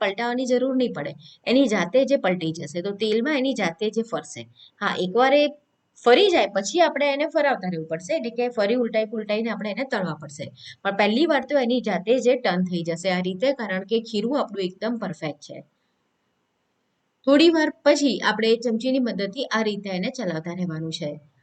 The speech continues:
આપણે એની અંદર હળદર એડ નથી કરી. જો તમે હળદર એડ કરો અને પછી સોડા તમારાથી બરાબર મિક્સ ના થાય ને, તો ક્યારેક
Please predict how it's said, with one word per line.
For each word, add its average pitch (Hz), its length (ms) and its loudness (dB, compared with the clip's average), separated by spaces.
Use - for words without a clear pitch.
આપણે 339 240 4
એની 294 180 6
અંદર 285 420 4
હળદર 220 320 4
એડ 196 260 0
નથી 165 180 -10
કરી. 156 300 -8
જો 240 100 4
તમે 254 200 4
હળદર 220 420 2
એડ 233 240 2
કરો 277 260 6
અને 214 260 -4
પછી 214 300 -4
સોડા 220 320 0
તમારાથી 226 480 -2
બરાબર 185 400 -2
મિક્સ 196 340 -8
ના 247 160 0
થાય 330 180 -4
ને, 262 120 0
તો 214 140 -6
ક્યારેક 202 420 -4